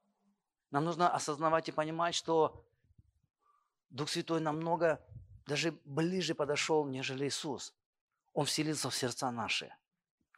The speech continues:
Он находится внутри нас, когда мы верой принимаем Иисуса Христа. И поэтому нам нужно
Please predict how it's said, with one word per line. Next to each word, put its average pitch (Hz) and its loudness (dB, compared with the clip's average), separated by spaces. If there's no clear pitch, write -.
Он 160 0
находится 147 -2
внутри 135 0
нас, - -2
когда 123 -4
мы 127 -2
верой 143 0
принимаем 107 -6
Иисуса 98 -10
Христа. - -10
И 135 -2
поэтому 170 2
нам 156 2
нужно 151 0